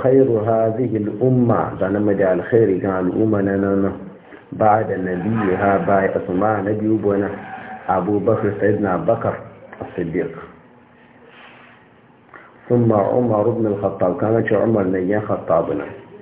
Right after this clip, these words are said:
ثم عثمان بن عفان، كان شو عثمان نجا عفاننا. ثم علي بن أبي طالب، كان شو علي بن أبي طالب رضي الله عنهم، وهم الخلفاء الراشدون،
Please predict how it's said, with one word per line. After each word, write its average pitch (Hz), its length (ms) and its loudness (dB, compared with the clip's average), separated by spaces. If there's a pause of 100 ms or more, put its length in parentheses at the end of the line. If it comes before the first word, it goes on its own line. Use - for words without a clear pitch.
(540)
ثم 123 240 4
عثمان 107 720 0 (100)
بن 120 180 -2
عفان، 104 500 0 (320)
كان 117 160 4 (140)
شو 113 100 0
عثمان 101 360 0
نجا 101 260 4
عفاننا. 95 880 0 (680)
ثم 139 200 8
علي 117 280 0
بن 131 160 0
أبي 113 300 -2
طالب، 120 480 4
كان 127 240 2
شو 120 60 -2
علي 107 160 0
بن 127 140 0
أبي 107 260 -2 (100)
طالب 90 260 2 (560)
رضي 113 240 4
الله 104 300 2
عنهم، 135 440 4 (400)
وهم 123 300 6 (160)
الخلفاء 131 760 4 (100)
الراشدون، 113 800 0